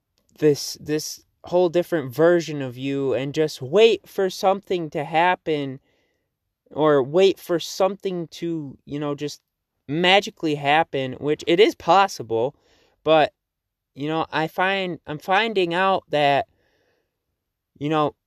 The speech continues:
manifestation is all about making things that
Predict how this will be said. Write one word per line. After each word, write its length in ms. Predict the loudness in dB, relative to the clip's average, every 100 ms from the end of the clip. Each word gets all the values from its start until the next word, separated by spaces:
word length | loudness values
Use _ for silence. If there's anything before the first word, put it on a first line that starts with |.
| _ _ -2
manifestation 1000 | 0 2 4 2 2 0 2 0 -2 -6
is 140 | -2
all 220 | 4 4
about 300 | 4 2 2
making 600 | 0 -2 -2 -2 -6 -6
things 380 | -8 -6 -4 -2
that 120 | -2